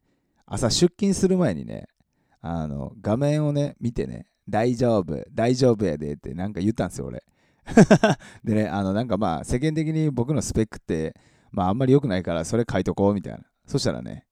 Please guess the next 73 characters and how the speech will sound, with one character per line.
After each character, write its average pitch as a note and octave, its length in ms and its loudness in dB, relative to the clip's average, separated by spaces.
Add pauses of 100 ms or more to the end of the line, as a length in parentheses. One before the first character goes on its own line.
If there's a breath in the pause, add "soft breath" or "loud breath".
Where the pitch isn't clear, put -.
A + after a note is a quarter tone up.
あ E2+ 140 -8
の、 E2 100 -4
バ G#2 180 0
イ G2+ 60 0
ト G#2 140 2
の G#2 200 0
ね、 G#2+ 180 -4 (320)
あ、 F#2+ 140 -4
そ A#2 120 -2
の B2+ 60 0
ま B2+ 80 0
ま A#2+ 240 0 (160)
そ B2 140 -2
れ A#2 60 4
を - 100 -2
ア G2+ 40 0
ッ - 20 2
プ - 140 -2
ロ B2 120 6
ー - 20 2
ド B1+ 120 -2
を G1+ 200 -10
朝 G2 200 -2
し - 120 -8
ま E2+ 100 -4
し - 80 -10
て D2 80 -10
ね。 - 160 -16 (840)
で F#2+ 120 -2
ね、 F2+ 180 -4 (240)
あ F#2 160 -4
の、 E2+ 100 -2
昼 B2 520 0
の A#2+ 220 0
ね、 A2+ 140 -2
バ F#2 160 0
イ F2+ 40 0
ト F2+ 100 -2
の F2 120 -2
休 G#2 220 0
憩 F#2+ 160 -4
に F#2 100 -6
ね、 F2 200 -6 (340)
あ E2 140 -6
の、 C#2+ 160 -6
パ G#2 120 -4
ッ - 20 -6
て - 140 -10
見 E2 100 -6
た D2 100 -6
ら G1+ 100 -12
ね、 - 200 -16 (420)
十 A#2+ 240 2
万 A#2 140 0
回 A2 120 0
ぐ G#2+ 80 0
ら E2+ 80 -2
い - 20 -4
回 C#2+ 120 -8
っ - 40 -8
て D#2+ 100 -12
て - 80 -16
ね。 - 140 -16 (380 soft breath)
<laughs> A3+ 840 6 (500 loud breath)
「何 C#3 300 6
こ D3 180 8
れ？」 G#2 100 4
っ - 20 -6
て - 120 -6
な F#2+ 100 -6
っ - 20 -20
て - 120 -14
ね。 C2+ 120 -12